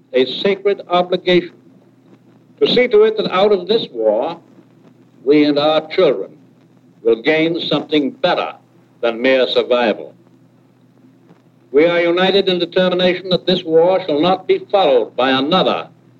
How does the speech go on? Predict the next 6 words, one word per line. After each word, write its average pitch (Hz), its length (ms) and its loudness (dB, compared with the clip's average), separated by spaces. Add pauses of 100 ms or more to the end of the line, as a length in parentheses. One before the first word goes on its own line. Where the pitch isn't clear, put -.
(340)
interim, 123 540 0 (840)
which 123 220 0
leads 170 440 0
to 165 120 -2
new 175 300 2
disaster, 107 680 -2